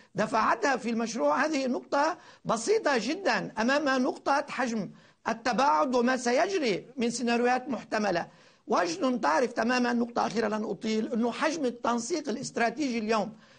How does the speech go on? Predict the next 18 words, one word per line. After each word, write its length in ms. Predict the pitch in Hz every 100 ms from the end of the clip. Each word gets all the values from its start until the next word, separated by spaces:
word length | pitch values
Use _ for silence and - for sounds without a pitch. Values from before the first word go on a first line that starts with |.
| _
بين 220 | 214 277
أنقرة 580 | 254 233 262 330 302 247
وموسكو 600 | 226 240 285 - - 240
يتجاوز 760 | 233 226 226 214 294 339 214 190
موضوع 480 | 208 196 220 190 -
صواريخ 520 | 208 202 202 - -
اس 260 | - - -
أربعمية. 520 | 214 196 190 196 175 - - _ _ -
هناك 680 | 226 285 320 311 277 294 320
تنسيق 500 | 226 226 220 277 302
بموضوع 920 | 311 254 254 320 294 220 226 247 233 214
الطاقة 680 | - 226 240 247 262 277 320
في 360 | - 233 226 - - _
إنشاء 360 | 214 226 262 262
المفاعلات 500 | 214 214 220 240 254
النووية 580 | 247 220 220 247 220 - 220
السلمية 720 | 226 240 208 214 208 247 233
الاستراتيجية، 1080 | - - 220 226 226 214 226 247 262 302